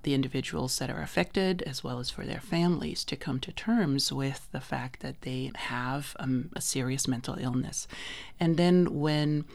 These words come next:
um, there is this much stigma, uh, associated with being mentally ill, it really impacts, uh,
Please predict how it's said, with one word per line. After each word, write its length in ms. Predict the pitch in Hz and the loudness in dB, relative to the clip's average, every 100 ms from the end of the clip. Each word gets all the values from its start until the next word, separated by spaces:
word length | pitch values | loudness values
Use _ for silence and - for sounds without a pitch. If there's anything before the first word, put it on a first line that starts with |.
| - - - - | -16 -16 -16 -10
um, 400 | - 147 - 143 | -8 -4 -4 -2
there 280 | 160 151 147 | 0 0 0
is 400 | 147 143 - - | -2 -2 -2 -2
this 340 | 156 160 151 | 0 0 2
much 340 | 160 143 - - | 0 0 -2 -2
stigma, 680 | - - 147 156 135 131 131 - - - | -2 0 2 2 2 2 -2 -8 -16 -10
uh, 400 | - 135 131 131 - - - | -6 -4 -4 -4 -8 -12 -6
associated 880 | 160 - 156 - 147 143 139 143 139 | 0 4 4 2 0 -2 -2 -2 2
with 260 | 160 165 - | 2 2 0
being 240 | 139 143 | 0 2
mentally 480 | 139 131 143 139 131 | 2 0 -4 -6 -4
ill, 280 | 135 135 151 | -4 -4 0
it 160 | 175 160 | 2 2
really 480 | 160 180 180 165 156 | 6 8 8 6 2
impacts, 600 | 156 - 139 135 - - - - - | 0 0 -2 -4 -6 -8 -10 -14 -10
uh, 280 | 135 131 131 | -6 -4 -6